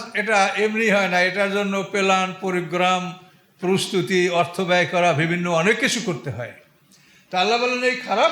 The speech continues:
কাজের পরিকল্পনা যারা, যারা করে, খারাপ কাজে যারা প্লট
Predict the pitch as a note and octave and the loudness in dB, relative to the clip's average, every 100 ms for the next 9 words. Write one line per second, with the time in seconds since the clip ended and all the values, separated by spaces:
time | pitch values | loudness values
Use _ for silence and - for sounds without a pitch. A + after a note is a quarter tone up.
0 | - C#4 C4 - A#3 A3 B3+ C#4+ - A3+ | 2 2 2 2 0 -2 0 0 0 -6
1 | G3 F#3 E3+ E3 D#3 D3+ C#3+ C#3 F3+ G#3 | -6 -4 -6 -8 -12 -6 -4 -4 -4 -4
2 | A3+ - B3 C4 A#3+ A3 G#3+ G#3 G3 E3+ | -4 -2 0 0 -2 -2 -2 0 0 -2
3 | - A3 A#3+ | -6 0 0